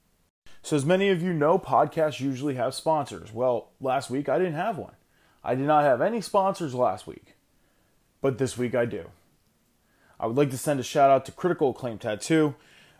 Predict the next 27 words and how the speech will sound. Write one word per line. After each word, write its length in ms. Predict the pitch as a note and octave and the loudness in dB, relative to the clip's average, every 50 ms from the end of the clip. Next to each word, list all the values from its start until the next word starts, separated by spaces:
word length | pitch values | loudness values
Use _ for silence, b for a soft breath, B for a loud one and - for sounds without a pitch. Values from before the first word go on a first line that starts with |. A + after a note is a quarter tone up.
| b b | b b
uh, 320 | - G#2+ A2 G#2+ G#2+ G#2+ | -2 0 0 0 0 -2
for 180 | G#2+ - C3+ C3 | -4 -6 -6 -4
being 220 | A2+ C3 D3 C#3+ | 0 0 2 4
my 140 | C#3+ C3 A#2+ | 4 4 4
very 260 | G#2+ D3 F#3 G3 F3+ | 4 4 2 2 2
first 240 | - - D#3 C3+ - | 0 -2 -6 -6 -4
sponsor 560 | - - D#3 D3 D3 C#3 - D3+ C#3+ C3 B2+ B B B B | -2 0 2 2 2 0 -2 -2 -2 -2 -4 B B B B
on 120 | B B2 B2+ | B -2 2
the 80 | C3+ | 2
Metalcore 340 | C#3 C#3+ C#3 - D3 D3 C#3 | 4 2 2 2 2 2 2
and 80 | C3+ C#3+ | 2 2
More 180 | D3 D3 D3 | 0 0 0
show 260 | C3 - - D3+ C#3 C3 | 0 -2 0 0 0 0
here. 360 | B2+ C#3 C#3 C#3 C#3 C3 - B B B B B B B B | 0 0 0 0 0 -2 -6 B B B B B B B B
Um, 500 | B A#2 A#2 A2+ A2+ A2+ A2+ A2+ A2 G#2 - | B 4 6 6 6 6 4 2 0 -2 -6
I'm 180 | - A#2+ B2 A2+ | -8 -8 -6 -2
very, 280 | A2+ C#3 D3+ D3+ D3 C3+ | 2 2 4 4 2 2
very, 400 | A#2 C3+ C#3 C#3+ C#3+ C#3 C3 A#2+ | 2 2 4 4 4 2 0 -2
very, 360 | A2 C3 C3+ C#3+ C#3+ C3 B2 | -2 0 0 2 2 0 -2
very 480 | A2+ G#2 G2+ A2+ C3+ D3 D3 C#3+ C3+ | -4 -4 -2 0 2 4 4 4 2
excited 560 | C3 A#2+ - - - C#3 C3+ C3 B2+ C3 A2+ - - b b b b b b b b | 2 0 -2 -4 -2 0 0 0 0 -2 -4 -6 -10 b b b b b b b b
to 120 | - B2+ | -12 -8
have 280 | A2+ B2+ C3 C3 C3 B2 | -4 0 0 0 2 0
them 100 | B2+ B2 | -2 -4
as 140 | A#2 G#2 F#2 | -4 -6 -8
a 40 | |
sponsor. 720 | F#2 - - - F#3 F3 F3 F3 E3+ - E3 D#3+ D#3 C#3 | -10 -12 0 4 6 8 8 6 6 4 2 2 2 0